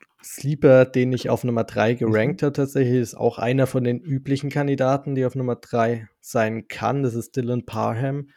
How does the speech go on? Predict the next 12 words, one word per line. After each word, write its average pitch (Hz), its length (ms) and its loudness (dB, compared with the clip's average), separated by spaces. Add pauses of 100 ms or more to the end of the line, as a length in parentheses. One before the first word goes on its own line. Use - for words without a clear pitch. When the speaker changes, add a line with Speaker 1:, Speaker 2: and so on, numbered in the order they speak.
(320)
Speaker 1:
der 117 100 -2
Guard 113 300 0
von 117 160 -4
Memphis. 139 640 -2 (640)
Ähm, 127 460 -2 (800)
der 160 160 6
Spieler 160 600 6 (380)
ist 135 220 0
jetzt - 280 -2
kein, 131 340 4
also 117 200 2
Parham 123 680 2